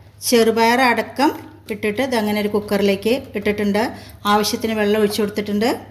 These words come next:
ഇനി ഇതിലേക്ക് വളരെ കുറച്ച് മതി മഞ്ഞൾപ്പൊടി, കഷ്ടി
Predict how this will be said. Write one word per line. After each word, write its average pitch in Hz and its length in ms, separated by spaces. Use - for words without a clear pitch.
ഇനി 339 140
ഇതിലേക്ക് 208 420
വളരെ 330 440
കുറച്ച് 269 360
മതി 247 260
മഞ്ഞൾപ്പൊടി, 208 500
കഷ്ടി 262 440